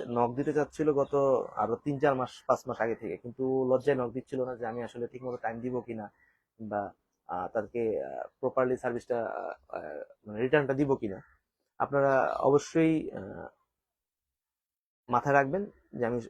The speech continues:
আহ, আপনার, আপনি যখনই নক দিবেন, হয়তো আমি ফ্রি না থাকলে আমি পরবর্তীতে ব্যাক করব, কোনো সমস্যা নেই ইনশাল্লাহ। যে কোনো প্রবলেমে অনলাইন ভিত্তিক ওয়েবসাইট, আহ, কিংবা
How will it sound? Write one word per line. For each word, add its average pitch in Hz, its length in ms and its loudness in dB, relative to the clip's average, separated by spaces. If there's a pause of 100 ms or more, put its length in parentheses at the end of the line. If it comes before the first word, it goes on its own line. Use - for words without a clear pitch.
আহ, 107 80 -4
আপনার, 131 380 -2
আপনি 127 300 -2
যখনই 139 340 2
নক 131 160 2
দিবেন, 139 280 -2
হয়তো 135 280 0
আমি 135 120 0
ফ্রি 139 200 -2
না 147 100 0
থাকলে 160 240 -2
আমি 160 80 -2
পরবর্তীতে 135 440 -2
ব্যাক 98 220 -2
করব, 92 280 -8 (480)
কোনো 113 120 -6
সমস্যা 127 340 -4
নেই 135 80 -2
ইনশাল্লাহ। 147 380 0
যে 147 160 2
কোনো 208 260 4
প্রবলেমে 127 480 4
অনলাইন 135 420 0
ভিত্তিক 127 420 -6
ওয়েবসাইট, 117 460 0 (500)
আহ, 95 420 -4
কিংবা 104 440 0